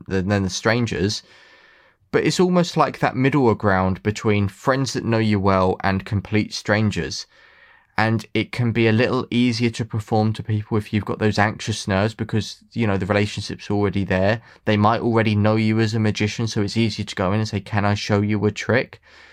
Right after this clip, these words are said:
So you've got that on your side. And yes, it is exactly like performing to someone that you've never met before. I think you're gonna get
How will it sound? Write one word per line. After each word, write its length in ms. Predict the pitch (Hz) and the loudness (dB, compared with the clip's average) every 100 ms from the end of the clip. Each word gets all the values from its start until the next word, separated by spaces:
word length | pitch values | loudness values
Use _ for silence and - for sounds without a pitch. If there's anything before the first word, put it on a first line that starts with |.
| - | -14
So 160 | - 123 | -4 -2
you've 300 | 117 131 117 | 0 -2 0
got 240 | 135 - | 0 2
that 280 | 123 127 - _ - | 0 0 -4 _ -4
on 200 | 110 110 | 0 2
your 160 | 110 | 0
side. 460 | 110 165 156 82 - _ - - _ _ _ | 0 0 0 0 -6 _ -20 -20 _ _ _
And 360 | 113 127 127 - - | -2 0 -2 -6 -4
yes, 400 | 131 156 104 - 113 | 0 0 -2 -6 -2
it 80 | |
is 280 | 113 113 113 | 0 0 0
exactly 600 | 120 - 127 - - 139 | -4 -2 -2 -4 -4 -2
like 320 | 120 117 - | 0 0 -2
performing 640 | - 110 - 117 110 95 101 | -8 -6 0 2 2 0 -2
to 280 | - 110 101 | -2 0 0
someone 640 | - 117 107 92 98 120 - _ _ _ _ _ _ _ | -2 -2 0 2 2 -2 -10 _ _ _ _ _ _ _
that 160 | 113 85 | -4 0
you've 180 | 127 120 | -2 0
never 240 | 127 135 | -2 2
met 220 | 156 208 | 0 0
before. 440 | 101 - 87 85 85 _ _ _ - | -4 -4 -2 -2 -6 _ _ _ -4
I 120 | 110 | -2
think 300 | 104 127 117 | 0 -2 -2
you're 100 | 123 | -4
gonna 280 | 117 117 110 | 0 0 0
get 460 | 107 123 104 127 | 0 2 2 0